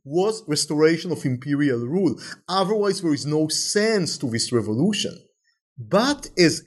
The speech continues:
everybody knew at the time, the emperor could not rule and did not rule. He was sixteen years old. And the idea of the people who were behind the revolution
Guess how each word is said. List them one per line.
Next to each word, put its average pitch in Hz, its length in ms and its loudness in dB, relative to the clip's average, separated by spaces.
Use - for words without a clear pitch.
everybody 180 880 0
knew 135 380 2
at 127 100 -2
the 113 60 -6
time, 135 540 0
the 143 260 -4
emperor 165 520 0
could 135 180 -2
not 190 480 0
rule 117 460 0
and 135 180 0
did 123 200 -2
not 151 500 0
rule. 101 320 0
He 170 120 2
was 143 360 0
sixteen 143 840 0
years 120 400 0
old. 196 460 0
And 170 160 0
the 151 120 4
idea 143 520 0
of 175 200 0
the 143 80 -10
people 185 420 0
who 135 300 -2
were 151 260 2
behind 135 380 -2
the 151 100 4
revolution 190 640 0